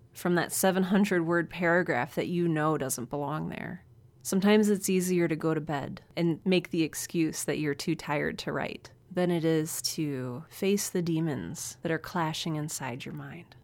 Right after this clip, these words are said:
that want to come out on paper. Be honest with yourself. Ask yourself what is true of your situation.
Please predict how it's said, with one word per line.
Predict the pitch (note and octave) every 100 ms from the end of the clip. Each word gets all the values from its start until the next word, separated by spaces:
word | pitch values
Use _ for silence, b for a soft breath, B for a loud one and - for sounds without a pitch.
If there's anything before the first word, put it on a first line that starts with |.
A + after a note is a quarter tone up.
| -
that | F3
want | E3 E3+ -
to | F3
come | F3 E3+
out | D3+
on | D3 C#3+
paper. | - C#3+ - D#3 - - - -
Be | G#3 F#3
honest | F3 E3+ - -
with | D#3 C#3+
yourself. | - - - - - - - -
Ask | F#3+ F#3 -
yourself | G3+ - F3+ E3+ F3+
what | F#3
is | F#3 -
true | - - G3 F#3 F3
of | D#3 D#3
your | D#3+
situation. | - D#3+ - C#3+ C3+ C#3 - - F#3+